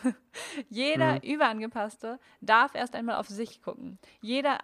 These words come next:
Speaker 1: Überangepasste darf erst mal lernen, sich selber wichtig zu nehmen, sich ernst zu
Speaker 2: Mhm.
Speaker 1: nehmen, nicht anderen zu geben, bevor er sich selber gibt, sondern erst einmal zu lernen, für sich zu sorgen, die Verbindung zu den Gefühlen und Bedürfnissen wiederherzustellen.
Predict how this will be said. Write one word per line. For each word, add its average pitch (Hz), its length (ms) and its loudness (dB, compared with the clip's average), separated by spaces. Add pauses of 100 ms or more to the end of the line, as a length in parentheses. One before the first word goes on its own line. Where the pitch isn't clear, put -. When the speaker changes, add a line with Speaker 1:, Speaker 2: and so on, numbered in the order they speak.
(140)
Speaker 1:
Überangepasste 220 800 -2
darf 202 300 2
erst 214 200 -6
mal 196 160 -6
lernen, 208 540 0
sich 190 200 -10
selber 196 380 0
wichtig - 340 -14
zu - 120 -18
nehmen, 185 300 -12
sich - 300 -16
ernst 202 400 -2
zu - 100 -8
Speaker 2:
Mhm. 113 40 -2
Speaker 1:
nehmen, 113 260 -6 (240)
nicht 277 400 -2
anderen 208 440 -2
zu - 180 -18
geben, 196 320 -14
bevor - 320 -6
er 190 100 -8
sich 180 180 -18
selber 180 300 -12
gibt, - 340 -20
sondern 214 540 -6 (680)
erst 240 300 -2
einmal 214 340 -8 (200)
zu - 160 -14
lernen, 208 540 -4
für 208 160 -14
sich 190 300 -16
zu - 220 -20
sorgen, 202 580 -4 (420)
die 214 60 -14
Verbindung 214 560 -8
zu - 140 -18
den 190 180 -12
Gefühlen 208 340 -10
und 196 100 -14
Bedürfnissen 233 560 -10
wiederherzustellen. 180 1000 -16